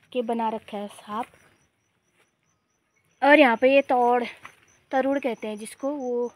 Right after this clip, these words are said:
उसका बेल है और उसमें गीठ है वो। और ये माल्टा का पेड़ है, पता नहीं किसके है। और ये इसको तो नहीं जानती मैं,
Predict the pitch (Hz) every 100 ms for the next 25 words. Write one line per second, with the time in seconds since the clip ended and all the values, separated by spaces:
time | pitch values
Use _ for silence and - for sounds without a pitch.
0 | _ - - 247 233 233 214 233 302 _
1 | _ _ _ _ _ - 285 294 285 294
2 | 254 254 262 240 202 240 294 _ _ _
3 | _ _ _ _ _ _ _ _ _ _
4 | _ _ _ _ _ _ _ _ _ _
5 | _ - 254 269 269 240 240 247 247 254
6 | - _ - 254 254 240 220 330 320 302
7 | 294 269 - 247 220 277 - _ _ _
8 | _ _ - 277 285 277 277 - 285 269
9 | 294 294 277 240 208 214 233